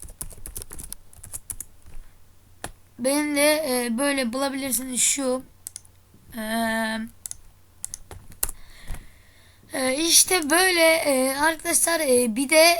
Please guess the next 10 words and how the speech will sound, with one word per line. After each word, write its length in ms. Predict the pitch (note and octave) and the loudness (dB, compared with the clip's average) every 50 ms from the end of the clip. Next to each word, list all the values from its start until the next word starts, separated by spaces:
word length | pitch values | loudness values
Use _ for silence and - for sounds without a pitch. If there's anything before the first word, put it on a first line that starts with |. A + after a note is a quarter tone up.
| D4 C4+ | 0 0
e, 300 | C4 B3 A#3+ A#3+ A3 G#3+ | 0 0 0 0 -2 -2
bizim 440 | B3 A#3 C4 E4+ F4+ F#4 F#4 F#4 - _ _ _ - - - - | -2 0 2 2 0 0 -2 -8 -12 _ _ _ -20 -20 -16 -14
grubumuz 680 | A#3+ G#3+ F#3+ A#3 B3 B3+ A#3+ C4+ C4 C#4 C#4+ C4+ A3+ A#3 | -12 -6 -4 -2 -2 -2 -2 -2 -2 -2 -2 -2 -2 0
var. 440 | A3+ A3 A3+ B3 C4 - - - - - - - - - - - | 0 0 0 0 -2 -6 -14 -18 -20 -20 -20 -20 -20 -20 -20 -16
Hmm, 800 | A3+ G#3+ G#3 G#3 G#3 G#3 G#3 G#3 G#3+ G#3 G#3 G#3 G#3 G3+ G#3+ A3+ | -16 -14 -14 -14 -14 -12 -12 -12 -12 -12 -12 -12 -12 -8 0 2
ben 300 | B3 C4 C4 C4 B3+ A#3+ | 4 4 4 2 0 -8
kurdum. 460 | - - A#3 A3 G3+ A3 A3+ A#3+ B3+ - - - - - - - - - - - - - | -8 -10 -10 -8 -6 -6 -6 -8 -8 -12 -18 -20 -20 -20 -20 -20 -20 -20 -20 -20 -4 4
Daha 200 | C4 C#4 D4 D4 | 6 8 8 8
yeni 320 | D4 D4 D4 D4+ D#4 D#4+ | 6 2 0 0 -2 -4
kurdum. 540 | B3 - C#4 B3+ A#3+ A3 C4+ C#4+ D4 C#4+ D4 | -4 -4 -6 -4 -4 -4 -4 -4 -4 -4 -8